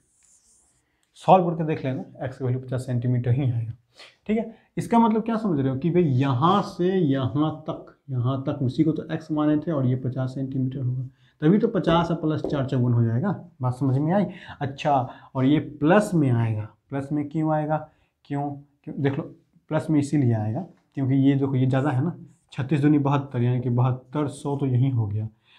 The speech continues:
और ये आप कर लोगे तो ज़ीरो, ज़ीरो और पाँच चौक बीस के ज़ीरो, हाथ में रहा, पाँच चौक बीस के ज़ीरो में दो, छः सत्ताईस, सत्ताईस सौ यहाँ आया, ठीक, अब इसको कैलकुलेट कर लो,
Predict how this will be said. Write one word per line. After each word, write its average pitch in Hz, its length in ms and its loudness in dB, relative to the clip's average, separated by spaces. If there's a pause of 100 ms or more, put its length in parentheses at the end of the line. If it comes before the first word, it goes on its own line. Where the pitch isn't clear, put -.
(140)
और 127 140 0
ये 143 140 6
आप 156 260 2
कर 151 120 0
लोगे 147 200 4
तो 147 120 -4
ज़ीरो, 135 300 2
ज़ीरो 135 320 4
और 127 240 -2
पाँच 131 240 -2
चौक 127 120 0
बीस 127 220 0
के 131 120 -6
ज़ीरो, 131 280 2 (720)
हाथ 127 200 -6
में 127 100 0
रहा, 127 160 0 (920)
पाँच 120 140 0
चौक 127 120 -2
बीस 151 260 2
के 127 100 -4
ज़ीरो 120 140 2
में 120 200 2
दो, 143 320 2 (480)
छः 120 100 -10
सत्ताईस, 117 400 -2
सत्ताईस 147 460 2
सौ 156 80 2
यहाँ 117 320 2
आया, 117 220 -2 (520)
ठीक, 175 160 -6 (320)
अब 139 140 4
इसको 135 240 2
कैलकुलेट 135 460 2
कर 131 120 0
लो, 127 300 -2